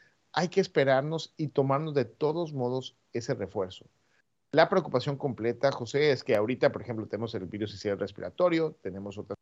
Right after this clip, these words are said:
cositas más que están allá afuera, que están circulando, la influenza está, está tocando la puerta, ya vi un par de casos en, en urgencias en, y en la clínica. Entonces, se está cocinando muchas cosas. La pregunta va a ser, ¿cómo nos vamos a defender ahorita?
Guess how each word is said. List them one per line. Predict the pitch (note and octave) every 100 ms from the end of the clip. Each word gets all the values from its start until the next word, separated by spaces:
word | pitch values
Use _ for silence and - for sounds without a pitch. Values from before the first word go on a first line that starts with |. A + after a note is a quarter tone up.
| _
cositas | G#2 - G2
más | G2+ G2+
que | -
están | A2+ G#2+
allá | G2
afuera, | - B2 A2+ A2 - - _ _
que | A#2+
están | B2+
circulando, | A#2+ B2 - B2+ C#3 C#3+
la | B2+
influenza | G2+ A2+ A#2 A2+ A2
está, | - A2
está | A2 - G#2
tocando | - A2 A2+ A2
la | G#2 F#2
puerta, | B2+ A#2+ A#2
ya | G#2+
vi | G#2 A2+
un | G#2+
par | A2
de | G#2+ G#2
casos | G#2+ - A2+ A2
en, | G#2+ F#2+
en | - G#2 - _ _ _ _ _ -
urgencias | A2+ A#2+ G#2+
en, | F#2+ F#2+ A2+
y |
en | G2
la | F#2+
clínica. | D3+ F3 C#3 A2 A#2 - -
Entonces, | _ F3+ G#3 G3+
se | - D3
está | F3
cocinando | - G3+ D#3+ D#3
muchas | D3+ D3 C3
cosas. | - C3+ - - - _ _ _ _
La | D3 E3
pregunta | E3+ D#3 D#3 D3+
va | C#3+
a |
ser, | C3+ C#3 C#3 - _ _ _
¿cómo | - - C3+
nos |
vamos | A2+ A2 G#2
a |
defender | F2+ F#2 F#2+
ahorita? | F2+ F#2+ -